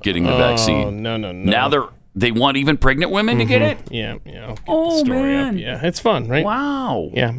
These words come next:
Speaker 2: Uh, C D C recommends covid vaccines during pregnancy. New research shows the shots do not increase risk of miscarriage, the agency said, but the risks of severe disease from a coronavirus infection while pregnant are
Speaker 1: Is that
Speaker 2: serious.
Speaker 1: not the exact opposite of what they were saying?
Speaker 2: Uh, yeah, well,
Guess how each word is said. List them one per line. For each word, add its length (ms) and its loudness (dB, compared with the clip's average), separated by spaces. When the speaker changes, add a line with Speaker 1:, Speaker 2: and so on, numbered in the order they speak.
Speaker 2:
Uh, 180 4
C 200 0
D 80 0
C 160 2
recommends 440 2
covid 240 0
vaccines 400 0
during 160 -2
pregnancy. 440 0
New 120 4
research 360 0
shows 240 -2
the 40 -8
shots 300 -2
do 80 -8
not 180 2
increase 360 -2
risk 280 -4
of 100 -4
miscarriage, 520 0
the 80 4
agency 300 0
said, 320 4
but 120 2
the 80 4
risks 300 2
of 140 4
severe 320 2
disease 480 2
from 160 0
a 40 -2
coronavirus 580 -2
infection 320 -2
while 100 0
pregnant 280 2
are 60 -2
Speaker 1:
Is 60 0
that 60 0
Speaker 2:
serious. 460 2
Speaker 1:
not 220 2
the 120 0
exact 500 0
opposite 360 2
of 120 0
what 180 0
they 340 0
were 220 0
saying? 400 -2
Speaker 2:
Uh, 140 2
yeah, 160 2
well, 280 4